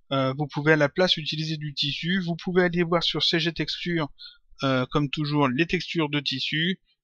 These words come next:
Et puis, euh, en modifiant les couleurs, avec, même avec un logiciel externe comme gimp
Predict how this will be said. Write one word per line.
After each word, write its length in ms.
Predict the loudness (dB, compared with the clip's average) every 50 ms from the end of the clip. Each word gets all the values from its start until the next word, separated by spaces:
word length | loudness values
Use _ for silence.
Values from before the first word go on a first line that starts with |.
| _ -6 -4
Et 60 | -4
puis, 360 | -4 -4 -6 -4 -2 0 0
euh, 220 | 0 0 0 -2 -2 0
en 160 | 2 2 4
modifiant 540 | 4 4 2 0 -2 -4 -2 0 0 2 2
les 120 | 2 0
couleurs, 480 | -2 -4 -4 0 2 2 2 2 2 0
avec, 240 | -4 -4 -6 -2
même 180 | 0 0 2 2
avec 200 | 0 -2 -2 -2
un 60 | -2 -2
logiciel 400 | 0 -2 -4 -6 -6 -4 -4 -4
externe 500 | -6 -6 -2 0 2 2 2 0 -2 -6
comme 220 | -6 -6 -6 -6 -4
gimp 260 | -2 -2 -2 -2